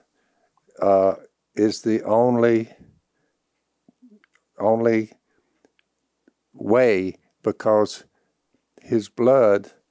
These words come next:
wipes clean your sins and no one else's or no other animal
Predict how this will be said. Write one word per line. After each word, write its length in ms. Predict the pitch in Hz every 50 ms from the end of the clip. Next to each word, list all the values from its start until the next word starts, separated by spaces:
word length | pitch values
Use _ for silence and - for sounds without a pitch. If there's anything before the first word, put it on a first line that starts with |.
| _ _ _ _ _ _ _ _ _ _ _ _ _ _ _ _ _ _ _ _ _ _ _ _ _ _ _ 247 262 247
wipes 480 | - 101 113 117 - - - - - -
clean 640 | - - - 131 123 127 127 120 107 104 98 95 - _ _ _ _ _ _ _ _ _ -
your 160 | 107 98 95
sins 840 | - - - - 131 131 127 117 104 98 98 98 101 - - - _ _ _ _ _ _ _ _ _ -
and 260 | 107 107 104 104 104
no 140 | 113 120 127
one 300 | 127 123 123 120 117 117 - -
else's 600 | 120 131 143 135 - - - 107 101 101 - - - -
or 140 | 104 107 107
no 280 | 107 110 120 120 120
other 500 | - 117 120 123 110 113 104 95 - - - _ -
animal 580 | - 117 123 123 120 120 120 120 120 117 110